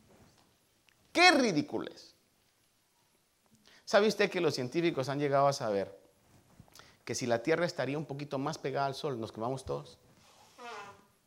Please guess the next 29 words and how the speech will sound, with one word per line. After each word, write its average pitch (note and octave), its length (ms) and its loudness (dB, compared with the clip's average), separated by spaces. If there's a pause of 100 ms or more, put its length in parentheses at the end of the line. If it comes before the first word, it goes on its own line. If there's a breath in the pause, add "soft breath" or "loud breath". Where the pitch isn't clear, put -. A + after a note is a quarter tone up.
(180)
Si A2 80 -8
estuviera B2+ 360 2
un D3+ 80 0
poquito C#3 260 -2
más C#3+ 220 0
alejada C#3 320 2
del C#3+ 100 0
Sol, D3 260 -2 (600)
¿sería B2+ 360 0
esto D3 220 -2
un C3 180 0
iceberg C#3+ 460 2 (400)
mundial? A#2 480 2 (1400)
Hablando C#4+ 420 6
de F#3+ 100 4
tantas C4 640 2
cosas, A#3 420 -2
hermano, E3+ 480 -4
que, - 540 -4
que - 100 0
podemos F3 420 8
ver, F#3 240 8
donde D#3+ 220 8
podemos D#3 340 8
ver F3+ 140 10
la F3+ 220 6
perfección G3+ 760 4
del C3 360 2
Dios F#3+ 800 6